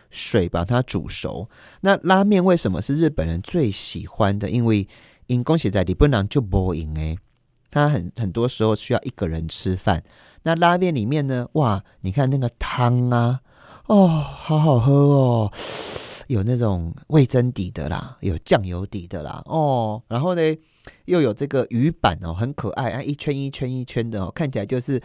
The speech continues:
那也叫卡哇伊。然后还有那个卤的那种，我，我，对我来讲，它就是炖的孔诶，那个肉，切的肉，烧肉这样子，然后又有青菜，所以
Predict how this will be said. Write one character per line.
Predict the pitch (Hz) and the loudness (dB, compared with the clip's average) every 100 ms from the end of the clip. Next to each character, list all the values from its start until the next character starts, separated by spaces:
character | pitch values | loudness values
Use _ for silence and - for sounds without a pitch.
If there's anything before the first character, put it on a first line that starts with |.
| - - | -10 -10
那 | 156 147 | 0 0
也 | - | 2
叫 | 135 | -2
卡 | - 98 | -2 -4
哇 | 98 101 | -2 -2
伊。 | 131 101 _ _ _ | -4 -8 _ _ _
然 | 120 | -4
后 | 135 | 0
还 | 147 | 0
有 | |
那 | 123 131 | 0 0
个 | 117 104 _ _ _ 117 | 0 -2 _ _ _ -4
卤 | 113 87 | -2 -2
的 | 98 101 | -2 -2
那 | |
种， | 131 98 92 | -2 -2 -6
我， | 104 104 - | -8 -8 -4
我， | 117 | -4
对 | 113 160 | 2 4
我 | 110 | 4
来 | 104 | 2
讲， | 107 92 | 0 -2
它 | 139 | -2
就 | 139 | -2
是 | 131 - | -4 2
炖 | 135 92 | 2 2
的 | 82 | -8
孔 | - 95 78 | -6 -6 -6
诶， | 76 127 | -10 -4
那 | |
个 | 117 | -4
肉， | 98 127 110 - _ | -2 0 -2 -2 _
切 | - - 123 | -10 -4 -2
的 | 107 | -2
肉， | 107 104 | -2 -2
烧 | - - 120 | -4 0 0
肉 | 127 113 92 | 2 0 0
这 | 101 | -4
样 | 90 82 | -6 -8
子， | 62 - - - - - - | -12 -14 -16 -20 -20 -20 0
然 | 131 | 4
后 | |
又 | 151 120 | 6 6
有 | |
青 | 78 - 101 | 2 -4 -4
菜， | 98 101 | 0 -2
所 | 101 202 | 4 4
以 | 226 | 4